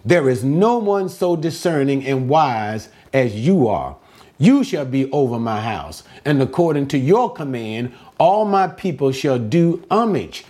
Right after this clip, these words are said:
Only in the throne I will be greater than you." Pharaoh said to Joseph, "See, I have set you over all the land of Egypt."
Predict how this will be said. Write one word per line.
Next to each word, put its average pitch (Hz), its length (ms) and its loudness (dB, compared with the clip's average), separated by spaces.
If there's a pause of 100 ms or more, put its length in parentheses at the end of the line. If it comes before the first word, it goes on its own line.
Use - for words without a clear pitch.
(300)
Only 247 420 2
in 214 260 2
the 208 120 4
throne 190 640 -2
I 127 140 -2
will 117 140 0
be 107 160 -2
greater 98 400 0
than 98 240 -2
you." 76 300 -2 (500)
Pharaoh 196 420 2
said 160 380 -4
to 143 80 -6
Joseph, 123 580 -2 (260)
"See, 127 520 0 (300)
I 151 80 4
have 131 200 0
set - 400 -4
you 202 180 -2
over 156 280 0 (120)
all 196 300 2
the 175 120 0
land 175 360 0
of 151 120 -2
Egypt." 156 580 -2